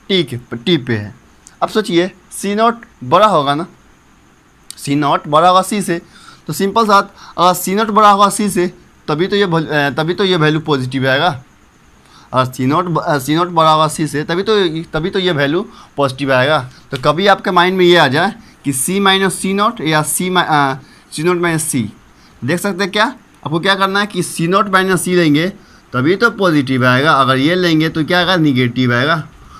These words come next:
आप ये लीजिए, ये लीजिए, बात एक ही है, बस आपको ये समझना होगा, ये भी सही है formula और ये भी सही है। तो होता है क्या, मेरे साथ क्या हुआ है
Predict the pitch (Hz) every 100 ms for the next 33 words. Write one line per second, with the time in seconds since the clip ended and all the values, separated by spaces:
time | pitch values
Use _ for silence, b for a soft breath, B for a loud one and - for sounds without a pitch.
0 | B - 156 160 160 185 214 226 226 226
1 | 196 196 202 208 175 180 185 180 202 214
2 | 175 165 156 - 156 160 170 151 139 139
3 | 135 175 175 123 127 - B B 131 143
4 | 156 190 196 196 202 196 190 208 208 208
5 | 180 160 156 147 123 101 110 120 B B
6 | B - 131 156 196 226 233 202 180 208
7 | 208 202 208 175 127 113 120